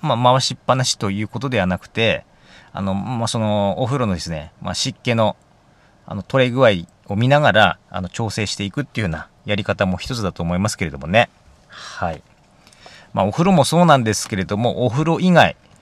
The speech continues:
例えば寝室のベッドとか、特に一階に寝室があると、あの、場合によってはですね、湿度がこも-、こもりやすいって言いますか、湿気がこもりやすくて、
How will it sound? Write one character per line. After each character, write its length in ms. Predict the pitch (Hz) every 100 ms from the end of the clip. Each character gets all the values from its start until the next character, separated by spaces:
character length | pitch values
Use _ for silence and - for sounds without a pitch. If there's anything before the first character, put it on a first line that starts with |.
| _ - 95
例 80 | 156
え 20 |
ば 80 | 120
寝 400 | 101 - 143 139
室 240 | 131 - 135
の 140 | 117
ベ 160 | - 135
ッ 60 | - _
ド 100 | 95
と 120 | -
か、 240 | - - - _ _ _ _ _ _ _
特 200 | 143 131
に 140 | 104 -
一 160 | 151 - _
階 240 | 190 190 185
に 200 | 175 - _ _ -
寝 260 | - 165
室 200 | - 170
が 80 | 160
あ 20 |
る 100 | 127
と、 300 | - 113 95 - _ _
あ 120 | 127
の、 280 | 104 98 95
場 160 | - 117
合 60 | 123
に 100 | 120
よ 60 |
っ 40 | 110
て 140 | 113
は 80 | 92
で 80 | 80
す 140 | -
ね、 200 | 78 69
湿 260 | - - -
度 80 | 110
が 140 | 90
こ 160 | - 98
も-、 140 | 95 -
こ 100 | -
も 140 | 110 101
り 80 |
や 80 | 98
す 100 | -
い 40 | -
っ 20 |
て 80 | 82
言 0 |
い 20 |
ま 60 |
す 60 | -
か、 40 |
湿 220 | - 135 -
気 100 | 113
が 100 | 104
こ 140 | -
も 180 | 104 104
り 60 |
や 80 | 104
す 160 | 101 -
く 80 | -
て、 220 | 73